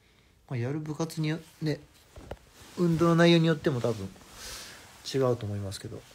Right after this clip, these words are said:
僕らはライブやった後に、とりあえずパフォーマーチームはみんな氷風呂入って、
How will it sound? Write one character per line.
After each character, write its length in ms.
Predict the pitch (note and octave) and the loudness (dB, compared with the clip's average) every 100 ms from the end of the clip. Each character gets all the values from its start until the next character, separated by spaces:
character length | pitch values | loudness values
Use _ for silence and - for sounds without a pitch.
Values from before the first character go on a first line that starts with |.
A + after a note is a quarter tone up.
| _ - - - - | _ -20 -20 -20 -10
僕 420 | C#3+ E3+ E3+ - | -4 -4 -6 -2
ら 160 | G#3 E3 | 0 4
は 280 | G#3 G3 - | 4 2 0
ラ 200 | C3 C3+ | -4 0
イ 80 | C#3+ | 2
ブ 100 | C#3+ | 2
や 120 | C#3+ | -2
っ 40 | C#3 | -4
た 220 | - C#3 | -4 -4
後 180 | C#3 B2+ | -2 -4
に、 200 | D3+ A2+ | -4 -6
と 140 | C#3+ | -4
り 100 | C#3+ | -2
あ 20 | |
え 80 | C#3 | -2
ず 280 | C3 C3+ C3+ - - - - - | -2 -6 -6 -16 -20 -20 -20 -10
パ 100 | B2+ | -6
フ 80 | B2 | -4
ォ 20 | |
ー 20 | |
マ 80 | B2 | -4
ー 40 | B2 | -4
チ 200 | - A2 | -6 -4
ー 40 | |
ム 60 | F#2+ | -4
は 100 | F#2+ | -6
み 100 | G2+ | -6
ん 40 | |
な 80 | G#2 | -8
氷 300 | - A2+ G#2+ | -6 -6 -4
風 120 | F#2+ | -6
呂 60 | F2 | -10
入 180 | F2+ | -10
っ 20 | E2+ | -12
て、 360 | _ - - | _ -10 -10